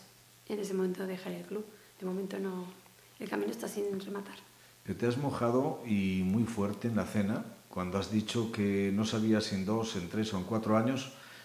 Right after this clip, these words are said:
Speaker 2: pero que estabas segura de que el Pontevedra estaría en segunda división,
Speaker 1: Sí, sí,
Speaker 2: cuando
Speaker 1: y
Speaker 2: menos.
Speaker 1: así lo creo. También he dicho que no sé si conmigo o sin mí,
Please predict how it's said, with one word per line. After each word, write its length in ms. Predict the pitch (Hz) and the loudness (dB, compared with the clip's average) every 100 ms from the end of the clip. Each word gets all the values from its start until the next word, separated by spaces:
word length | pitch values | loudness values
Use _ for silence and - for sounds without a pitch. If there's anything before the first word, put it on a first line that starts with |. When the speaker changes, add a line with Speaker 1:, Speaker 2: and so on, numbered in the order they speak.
| - | -4
Speaker 2:
pero 140 | 101 | 0
que 60 | 92 | 2
estabas 320 | 87 113 113 | 2 2 2
segura 280 | 117 110 120 | 2 4 6
de 100 | 120 | 4
que 60 | 107 | 2
el 60 | |
Pontevedra 440 | 92 92 98 101 107 | 0 -2 0 2 0
estaría 280 | 104 95 | 0 0
en 60 | 90 | 0
segunda 260 | 90 90 85 | -2 -4 -4
división, 380 | 82 - 110 - - - - - | -6 -2 -2 -4 -10 -20 -16 -4
Speaker 1:
Sí, 140 | 285 | 2
sí, 100 | 285 | 4
Speaker 2:
cuando 200 | 240 233 | 4 6
Speaker 1:
y 20 | |
Speaker 2:
menos. 140 | 240 - | 6 4
Speaker 1:
así 100 | 294 | 6
lo 120 | 254 | 6
creo. 260 | 262 262 214 - - - - | 6 6 4 0 -12 -10 -2
También 240 | 240 269 | 4 6
he 80 | 269 | 8
dicho 240 | 269 285 | 6 6
que 80 | 247 | 4
no 100 | 240 | 4
sé 120 | 226 | 4
si 100 | 240 | 4
conmigo 320 | 233 220 233 233 | 6 6 8 8
o 40 | |
sin 200 | 220 214 | 10 10
mí, 300 | 233 311 - | 12 10 6